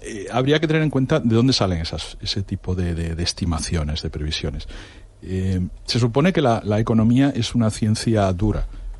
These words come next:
Se supone, digo, no, no, no, no significa que yo me lo crea. Se intenta, la, la, los economistas siempre han tenido un complejo de inferioridad frente a los científicos naturales, porque son una ciencia social, una ciencia blanda,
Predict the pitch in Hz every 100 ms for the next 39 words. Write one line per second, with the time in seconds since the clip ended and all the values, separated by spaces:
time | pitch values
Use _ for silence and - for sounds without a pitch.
0 | - - 90 - 82 95 85 78 73 76
1 | 78 82 85 90 87 78 90 - 92 98
2 | 92 87 85 78 73 - - - - -
3 | - - - 104 101 120 123 131 131 -
4 | - 107 98 95 113 127 143 156 170 170
5 | 143 113 120 110 101 110 113 104 101 90
6 | 87 90 92 98 92 80 78 - 82 80
7 | 82 87 - 78 73 - - - - 90
8 | 85 73 - - - - - - - -
9 | 71 - 85 90 85 85 80 76 82 -
10 | 104 78 76 80 85 80 82 85 82 78
11 | 76